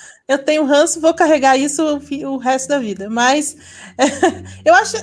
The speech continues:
eu acho que, assim, na Fórmula dois ele era bem mediano, assim, bem mediano, era, ele era mais,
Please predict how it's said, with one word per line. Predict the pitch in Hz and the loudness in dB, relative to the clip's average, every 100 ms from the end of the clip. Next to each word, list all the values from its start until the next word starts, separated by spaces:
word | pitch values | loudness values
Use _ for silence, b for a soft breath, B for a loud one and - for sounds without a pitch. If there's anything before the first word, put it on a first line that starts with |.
| 320 302 | -8 -2
eu | |
acho | 339 392 - | 0 -2 -6
que, | 403 | -8
assim, | - 311 254 | -8 -10 -6
na | 285 330 | -4 -4
Fórmula | 349 302 277 262 | -4 -6 -6 -6
dois | 247 240 | -8 -8
ele | 240 | -6
era | 233 | -6
bem | 226 214 262 330 | -6 -6 -6 -6
mediano, | 302 233 233 226 254 269 b b b b | -6 -6 -4 -4 -4 -8 b b b b
assim, | - 208 - 220 | -12 -12 -12 -6
bem | 247 302 | -4 -2
mediano, | 302 233 240 254 | -4 -2 -2 0
era, | 254 254 254 | 0 -2 -2
ele | 247 | -2
era | 254 262 | 2 2
mais, | 262 277 330 320 - - | 4 4 2 -2 -4 -6